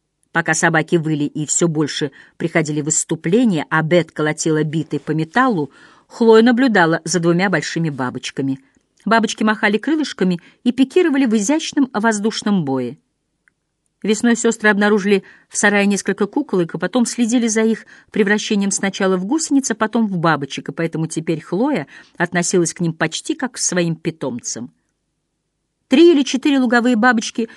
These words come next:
ещё скитались в тяжёлом воздухе сада, но их срок уже подходил к концу. Она это знала. Хлоя пошла дальше, чтобы успокоить кошек.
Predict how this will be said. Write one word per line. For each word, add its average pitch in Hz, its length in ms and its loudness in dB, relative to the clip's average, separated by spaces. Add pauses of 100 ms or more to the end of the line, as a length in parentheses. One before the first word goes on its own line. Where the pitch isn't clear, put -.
(240)
ещё 247 260 2
скитались 226 580 0
в - 80 -18
тяжёлом 202 440 2
воздухе 185 400 -2
сада, 254 480 0 (340)
но 214 180 2
их - 360 0
срок 311 380 0
уже 170 160 0
подходил 180 480 -2
к - 60 -10
концу. 139 480 -6 (260)
Она 185 300 2
это 196 200 -6
знала. 131 480 -6 (680)
Хлоя 262 300 2
пошла 247 340 0
дальше, 262 300 -2
чтобы 139 260 -6
успокоить 139 540 -6
кошек. - 440 -14